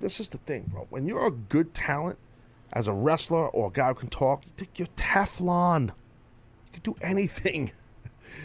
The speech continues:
So I, I'm over here giving you two scenarios where Miz wins, comes Sunday at Survivor Series,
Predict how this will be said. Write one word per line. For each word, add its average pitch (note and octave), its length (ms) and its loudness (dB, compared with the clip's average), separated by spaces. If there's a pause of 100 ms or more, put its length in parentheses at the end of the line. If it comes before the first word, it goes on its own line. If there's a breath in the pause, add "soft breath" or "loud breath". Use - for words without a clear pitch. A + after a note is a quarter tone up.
So - 400 4
I, - 240 2
I'm G3+ 120 6
over A3+ 160 6
here G3 80 8
giving F#3 240 2
you D#3+ 60 6
two A3 200 2
scenarios F3+ 680 6
where B2 160 4
Miz E3+ 360 4
wins, E3 640 4 (400 soft breath)
comes F#3+ 260 4
Sunday F#3 300 8
at D#3 100 4
Survivor E3 400 6
Series, A#2+ 540 4